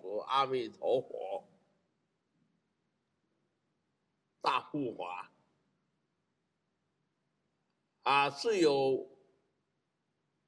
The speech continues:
他的真理存在。所以我们在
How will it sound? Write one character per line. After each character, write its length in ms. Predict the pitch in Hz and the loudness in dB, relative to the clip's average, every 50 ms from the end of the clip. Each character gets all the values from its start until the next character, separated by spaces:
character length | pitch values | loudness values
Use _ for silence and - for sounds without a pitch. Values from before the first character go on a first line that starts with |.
| _ _ _ _ _ _ _ | _ _ _ _ _ _ _
他 180 | - 190 196 | 2 2 4
的 200 | 190 185 160 143 | 4 4 4 4
真 640 | 131 - - 196 196 185 180 180 180 180 170 160 139 | 2 0 2 2 2 2 2 -2 -6 -6 -6 -6 -8
理 520 | 110 110 107 110 117 120 113 104 98 95 95 | -8 -10 -10 -10 -10 -10 -10 -10 -12 -12 -14
存 380 | - - - 101 110 131 143 | -12 -8 -4 -4 -2 -2 -2
在。 380 | 143 147 190 160 143 - - - - - - _ _ _ _ _ _ _ _ _ _ _ _ _ _ _ _ _ _ _ _ _ _ _ _ _ _ _ _ _ _ _ _ _ _ _ _ _ _ _ _ _ _ _ _ _ _ _ _ _ _ _ _ _ _ _ _ _ _ _ _ _ _ _ _ _ _ _ _ _ _ _ _ _ _ _ _ _ _ _ _ _ _ _ _ _ _ _ _ _ _ _ _ _ _ _ | 0 2 2 2 2 0 -6 -18 -20 -20 -20 _ _ _ _ _ _ _ _ _ _ _ _ _ _ _ _ _ _ _ _ _ _ _ _ _ _ _ _ _ _ _ _ _ _ _ _ _ _ _ _ _ _ _ _ _ _ _ _ _ _ _ _ _ _ _ _ _ _ _ _ _ _ _ _ _ _ _ _ _ _ _ _ _ _ _ _ _ _ _ _ _ _ _ _ _ _ _ _ _ _ _ _ _ _ _
所 240 | - - 226 220 | -4 2 4 6
以 60 | 233 226 | 6 6
我 200 | 208 180 170 170 | 6 4 4 4
们 260 | 170 180 185 190 175 | 4 4 2 2 2
在 260 | 175 220 214 208 208 | 2 4 4 4 6